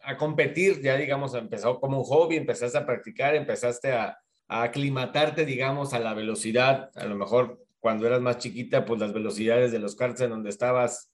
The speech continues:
no pasaban de los cien kilómetros, pero cuando, cuando ya te empiezas a aclimatar y te empiezas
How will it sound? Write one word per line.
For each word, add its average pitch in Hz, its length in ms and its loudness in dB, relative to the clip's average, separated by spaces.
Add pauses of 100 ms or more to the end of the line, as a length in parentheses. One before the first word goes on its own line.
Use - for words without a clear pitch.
(120)
no 123 160 -6
pasaban 127 360 0
de 113 80 -2
los 110 160 -6
cien 131 160 -4
kilómetros, 156 760 0
pero 135 340 0
cuando, 131 840 -2
cuando 131 240 -4
ya 156 140 4
te 185 60 0
empiezas 175 280 -2
a 180 40 -2
aclimatar 135 640 0
y 135 80 -6
te 123 80 -6
empiezas 135 800 -4